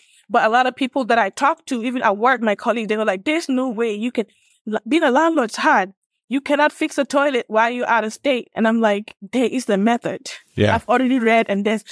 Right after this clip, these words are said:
Speaker 1: like, I've listened to multiple people do it. Why can't I do it?"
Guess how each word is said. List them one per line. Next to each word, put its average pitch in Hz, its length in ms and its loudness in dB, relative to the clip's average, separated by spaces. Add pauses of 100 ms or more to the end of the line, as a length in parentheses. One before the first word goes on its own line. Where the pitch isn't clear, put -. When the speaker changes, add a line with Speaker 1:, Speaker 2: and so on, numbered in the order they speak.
(140)
Speaker 1:
like, 202 180 0
I've 208 220 -2
listened 269 400 0
to 190 260 -2
multiple 247 480 0
people 208 440 -2
do 226 200 -2
it. 175 140 -4 (260)
Why 208 220 2
can't 214 240 -2
I 185 140 4
do 214 200 0
it?" 170 220 -2